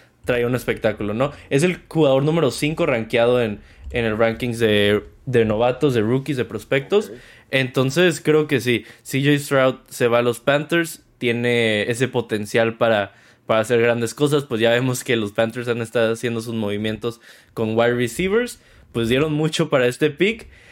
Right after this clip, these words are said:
Speaker 1: Llegué en el punto, en el primer día que vi lo del trade de Panthers, dije, "Anthony Richardson se podía ir en el número uno por,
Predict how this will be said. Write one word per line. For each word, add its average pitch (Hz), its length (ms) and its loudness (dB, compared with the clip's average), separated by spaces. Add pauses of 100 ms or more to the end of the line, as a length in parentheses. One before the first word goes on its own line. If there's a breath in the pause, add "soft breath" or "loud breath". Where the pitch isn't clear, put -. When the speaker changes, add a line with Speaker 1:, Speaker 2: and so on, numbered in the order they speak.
(400 loud breath)
Speaker 1:
Llegué 160 340 2
en 202 100 2
el 226 160 0
punto, 196 480 0
en 151 120 0
el 127 120 -2
primer 139 380 2
día 165 240 2
que 117 340 2
vi 117 200 -4
lo 131 160 2
del 110 180 0
trade 120 180 0
de 127 120 0
Panthers, 156 460 0
dije, 139 260 0
"Anthony 139 420 0
Richardson 113 640 -4 (260 loud breath)
se - 160 -2
podía 113 320 2
ir 120 120 0
en - 0 -
el 107 140 -4
número 110 280 0
uno 135 260 -4
por, 117 280 -2